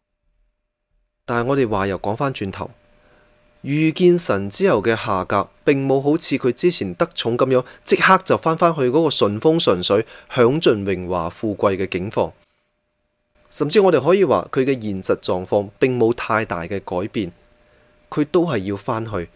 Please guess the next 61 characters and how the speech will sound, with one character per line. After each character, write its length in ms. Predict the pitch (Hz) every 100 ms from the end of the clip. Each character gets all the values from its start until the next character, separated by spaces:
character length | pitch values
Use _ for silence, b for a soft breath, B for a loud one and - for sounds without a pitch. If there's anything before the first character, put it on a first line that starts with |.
| b b
佢 100 | 147
要 140 | 143
服 240 | 135 123 -
喺 200 | 117 131
撒 240 | - 127 -
萊 240 | 104 82
嘅 120 | 98
手 320 | - 90 98 110
下。 220 | 87 - _ _ _ _ _ _ _ -
原 240 | 123 123
本 200 | 135 170
佢 120 | 185
應 320 | 151 180 196 190
該 80 |
要 280 | 175 165 127
順 380 | 120 117 92 95
服 160 | - 92
嘅 160 | 113
呢 100 | 127
一 60 | 160
個 160 | 131
世 180 | 120 - 117 113
俗 120 | 107
嘅 160 | - 101 -
權 220 | 98 85
柄， 200 | 104 92 B B
佢 240 | 135 113
而 40 | 98
家 260 | 131 135 -
依 220 | 151 165
然 140 | 104 87
要 100 | 95
順 240 | 98 82
服。 180 | 95 - _ _ - _ _ _ _ -
喺 120 | 175
佢 140 | 190 175
返 240 | 190 190
咗 200 | 175 170
去 80 | 135
之 180 | - 156
後， 200 | 107 - B B
佢 120 | - 147
仍 280 | 147 107
然 200 | 104 107 117
要 100 | 131
繼 240 | 135 123
續 180 | 123 104
完 280 | 113 104 92
成 240 | 98 98 95
生 300 | - 160 170
細 300 | - 104 104
路 180 | 95 95
呢 60 |
一 40 | 123
個 140 | 107
任 180 | 98 90
務， 280 | 85 87 78 b b b b b
亦 100 | 151
即 100 | 269
係 80 |
話 180 | 190 107